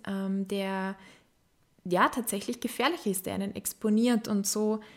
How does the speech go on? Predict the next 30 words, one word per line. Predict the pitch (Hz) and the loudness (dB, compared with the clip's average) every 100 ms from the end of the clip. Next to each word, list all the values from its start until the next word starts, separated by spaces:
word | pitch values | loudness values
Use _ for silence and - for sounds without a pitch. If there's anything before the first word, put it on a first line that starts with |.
| - _ _ _ _ _ _ _ | -20 _ _ _ _ _ _ _
nehme | 214 220 233 | 6 8 6
ich | - | 2
das | 220 - - | 0 0 2
auch | 190 - | 0 0
wahr | 180 175 160 196 220 | 0 2 2 2 4
bei | 202 | 2
diesem | 196 196 202 196 190 185 180 - - - - | 2 -2 0 2 2 4 2 -2 -10 -14 -12
Veränderungsprozess | - 208 - 214 254 226 196 185 185 - 185 185 - - 175 - | -2 0 2 4 4 4 4 2 0 -4 -6 -2 -2 0 -2 -2
in | - 180 | -2 -2
dieser | 190 190 | 0 -2
Phase | 185 160 185 196 - | -2 -6 -4 -6 -8
drei, | - 160 170 240 | -8 -6 -2 -2
dass, | 233 208 - - | 0 0 0 -2
äh, | - 190 190 190 - - - | -6 -4 -4 -8 -18 -20 -10
es | 208 202 | -4 -2
auch | - - | -2 -4
Angst | - 185 208 - | -2 -2 -2 -2
macht, | 214 - | -4 -2
weil | 190 | -2
es | 190 - | -2 -2
irgendwo | 220 220 214 208 | 0 2 0 -2
auch | 170 190 - | -2 -4 -4
gefährlich | 202 - 196 185 190 - | -6 -2 -2 0 -2 -4
ist, | 170 - | -6 -4
weil | 175 175 | -2 -2
man | 180 | -2
da | 185 185 | -2 -2
Sicherheiten | 196 - 233 196 196 196 185 | -2 -4 -4 -4 -4 -2 -2
loslässt, | 190 233 240 226 214 196 | -2 -2 -2 -2 -2 -2
weil | 185 185 | 0 -2